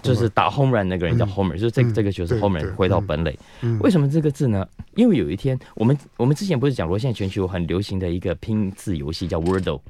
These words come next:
Speaker 2: 嗯，嗯，对，对，对，对，
Speaker 1: 哎，
Speaker 2: 对。
Speaker 1: Wordle，反正每天，
Speaker 2: 嗯，
Speaker 1: 现在后来被《纽约时报》买了，
Speaker 2: 对。
Speaker 1: 反正每天给你猜五个单字。
Speaker 2: 嗯。对，对，对，对，对，对，对。
Speaker 1: 然后，
Speaker 2: 嗯。
Speaker 1: 那它其实有累积的，
Speaker 2: 嗯。
Speaker 1: 所以很多人就想要，
Speaker 2: 嗯。
Speaker 1: 哇，累积它的记录。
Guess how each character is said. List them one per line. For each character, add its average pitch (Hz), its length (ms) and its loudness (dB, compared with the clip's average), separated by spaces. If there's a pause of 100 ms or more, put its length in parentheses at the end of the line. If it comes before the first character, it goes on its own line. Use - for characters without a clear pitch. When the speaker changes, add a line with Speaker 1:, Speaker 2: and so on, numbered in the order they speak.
Speaker 2:
嗯， 123 320 4
嗯， 113 40 0
对， 110 160 -2
对， 104 120 -4
对， 101 160 -4
对， 95 120 -2
Speaker 1:
哎， 87 80 0
Speaker 2:
对。 98 100 -4
Speaker 1:
Wordle， 117 220 4
反 92 140 0
正 120 120 2
每 80 120 -2
天， 98 140 -2
Speaker 2:
嗯， 95 40 -2
Speaker 1:
现 127 100 0
在 120 40 -2
后 123 120 0
来 101 80 0
被 98 140 -2
《纽 82 120 -2
约 87 80 -2
时 90 100 -10
报》 87 120 -2
买 71 140 -6
了， 64 100 -14
Speaker 2:
对。 - 60 -18
Speaker 1:
反 92 120 0
正 117 100 -2
每 87 140 -2
天 107 140 -4
给 104 100 -2
你 78 80 -4
猜 87 160 -6
五 76 100 -4
个 151 140 2
单 147 160 2
字。 131 140 -2
Speaker 2:
嗯。 - 20 -6
对， 120 120 -4
对， - 20 -14
对， 113 140 -8
对， 104 120 -8
对， 101 120 -14
对， 101 100 -12
对。 98 80 -16
Speaker 1:
然 131 120 4
后， 135 100 4
Speaker 2:
嗯。 104 100 -6
Speaker 1:
那 143 100 2
它 147 140 0
其 127 140 -4
实 117 160 -2
有 104 100 2
累 85 140 -2
积 82 220 -6
的， - 120 -2
Speaker 2:
嗯。 - 20 -6
Speaker 1:
所 113 100 -2
以 127 40 -2
很 107 80 -4
多 104 100 -2
人 107 100 -2
就 107 60 -2
想 101 160 -2
要， 92 60 -2
Speaker 2:
嗯。 95 140 -4
Speaker 1:
哇， 90 160 -6
累 95 120 -6
积 101 140 -8
它 101 120 -4
的 90 80 -2
记 82 200 -6
录。 71 120 -8